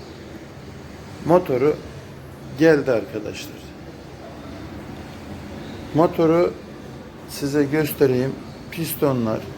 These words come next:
gömlekler, ana yatak, kol yatak,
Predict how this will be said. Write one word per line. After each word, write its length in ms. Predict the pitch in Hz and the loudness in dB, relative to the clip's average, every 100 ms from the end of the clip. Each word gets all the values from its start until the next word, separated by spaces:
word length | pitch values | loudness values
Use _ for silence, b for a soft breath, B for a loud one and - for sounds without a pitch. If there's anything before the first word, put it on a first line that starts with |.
| - - - - - 123 | -10 -10 -12 -12 -8 2
gömlekler, 720 | 139 147 147 131 117 - - - - - - - - - - - - - - - - - - - | 4 6 6 4 0 -2 -4 -4 -12 -14 -12 -14 -14 -14 -14 -12 -12 -10 -10 -10 -10 -10 -10 0
ana 200 | 143 151 | 4 4
yatak, 420 | 135 - 120 - | 4 2 -2 2
kol 180 | 147 147 | 6 8
yatak, 320 | 139 117 120 | 8 4 -2